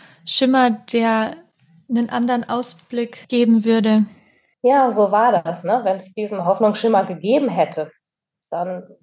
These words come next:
Speaker 2: hätten wir einfach gemacht, glaub ich, und versucht und, äh, alles in Bewegung gesetzt halt. Aber es gab einfach auch nichts. Und dann, ja, dann war's so ein bisschen so, wie du hast halt an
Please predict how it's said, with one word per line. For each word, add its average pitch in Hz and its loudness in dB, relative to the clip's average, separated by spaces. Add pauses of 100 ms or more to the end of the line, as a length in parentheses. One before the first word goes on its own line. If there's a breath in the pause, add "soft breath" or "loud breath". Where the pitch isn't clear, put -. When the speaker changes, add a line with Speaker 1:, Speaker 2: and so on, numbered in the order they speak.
(120)
Speaker 2:
hätten 180 -8
wir 180 2
einfach 180 -2
gemacht, 185 -2
glaub 180 2
ich, 190 -2
und 175 -8
versucht 202 -4
und, 170 -12
äh, 156 4 (760 loud breath)
alles 180 2
in 190 0
Bewegung 202 2
gesetzt 151 -2
halt. 156 0
Aber 170 -2
es 175 -14 (160)
gab 185 0
einfach 165 -8
auch 156 -8
nichts. - -10 (140)
Und 190 -6
dann, 202 -2 (180)
ja, 214 2
dann 170 -2
war's 196 0
so 254 0
ein 226 -2
bisschen 240 0
so, 214 -2
wie 214 -2
du 180 -12
hast 190 -18
halt 247 -4
an 214 -8